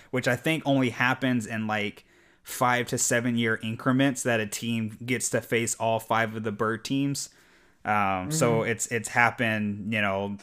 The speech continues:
Speaker 1: two or three times since then, since the nineties. Um, but, you know, it's, it's something that I honestly,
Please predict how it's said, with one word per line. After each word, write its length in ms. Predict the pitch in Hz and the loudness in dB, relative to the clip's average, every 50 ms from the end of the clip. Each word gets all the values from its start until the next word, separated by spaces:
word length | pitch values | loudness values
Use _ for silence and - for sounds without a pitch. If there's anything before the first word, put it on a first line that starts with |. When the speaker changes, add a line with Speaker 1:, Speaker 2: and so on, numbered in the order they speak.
| - - _ - | -14 -16 _ -2
Speaker 1:
two 180 | - 139 123 | 0 0 2
or 60 | 117 | 2
three 240 | 110 - 120 120 110 | 0 0 0 -2 -2
times 540 | - - 110 107 110 117 127 131 - - - _ _ _ | 0 0 0 2 2 0 0 -2 -4 -6 -10 _ _ _
since 380 | - - - 131 123 123 - | -8 -4 -2 -2 -2 -2 -4
then, 280 | - 127 135 139 143 143 | -4 0 0 0 0 0
since 180 | - - 135 127 | 0 0 -2 -2
the 120 | - 143 139 | 0 -2 0
nineties. 500 | 139 135 139 143 143 147 147 143 - - - - - - - - - _ _ - | 0 0 0 0 -2 -2 -4 -6 -8 -10 -16 -20 -20 -20 -20 -20 -20 _ _ -6
Um, 580 | - 92 95 95 92 90 87 90 90 87 90 - _ _ _ _ _ _ _ _ _ _ _ _ _ _ _ _ _ _ _ _ _ _ _ _ _ - - - - | -2 0 0 0 0 0 -2 -4 -6 -10 -12 -16 _ _ _ _ _ _ _ _ _ _ _ _ _ _ _ _ _ _ _ _ _ _ _ _ _ -20 -20 -18 -14
but, 420 | 110 113 113 107 104 101 95 98 - _ _ _ _ _ _ _ _ _ _ _ | -6 -2 0 2 2 2 0 -2 -8 _ _ _ _ _ _ _ _ _ _ _
you 180 | - 117 117 117 | -6 -4 -2 0
know, 280 | 110 110 107 107 107 101 | 2 2 2 2 2 0
it's, 480 | 117 117 110 104 - - - - - - _ _ _ _ _ _ _ _ _ _ - - _ - - - - - - _ _ _ _ _ _ _ _ _ _ _ _ - | 0 -2 -4 -4 -6 -8 -8 -10 -12 -16 _ _ _ _ _ _ _ _ _ _ -20 -20 _ -20 -20 -20 -20 -20 -20 _ _ _ _ _ _ _ _ _ _ _ _ 2
it's 180 | 143 147 139 | 4 4 4
something 400 | - - 160 170 165 - 202 190 | 6 6 4 4 4 4 2 2
that 260 | 151 160 156 135 - | 4 4 4 4 4
I 160 | 131 151 147 123 | 0 -2 -2 0
honestly, 720 | - 135 139 156 165 160 - - 151 151 147 139 131 120 | 2 2 4 4 4 2 0 0 2 2 4 4 4 2